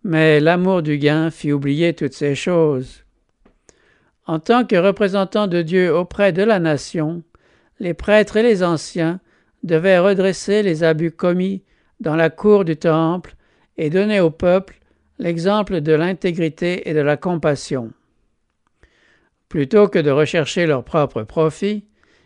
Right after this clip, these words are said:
ils devaient étudier les conditions et les besoins des fidèles et venir en aide à ceux qui n'avaient pas le moyen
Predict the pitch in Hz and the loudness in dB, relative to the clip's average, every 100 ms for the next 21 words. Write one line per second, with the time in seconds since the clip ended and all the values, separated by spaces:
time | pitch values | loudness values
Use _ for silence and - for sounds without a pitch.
0 | _ - 175 185 208 202 208 220 196 151 | _ -8 -4 0 2 4 2 2 -2 0
1 | 160 175 196 196 190 175 165 - 185 196 | 0 0 0 0 -2 -2 -4 -4 -2 0
2 | 156 151 160 160 180 170 147 151 135 135 | 0 2 2 2 -2 -4 -4 -4 -2 0
3 | 131 151 160 - _ _ _ _ - 160 | 0 -2 -8 -14 _ _ _ _ -6 -2
4 | 185 214 196 175 156 156 165 160 - 165 | 0 2 2 2 2 2 2 0 -2 -4
5 | - 196 196 196 156 156 147 143 202 196 | -2 0 0 -2 -4 0 0 2 4 4
6 | 165 156 147 143 156 | 2 0 0 0 -4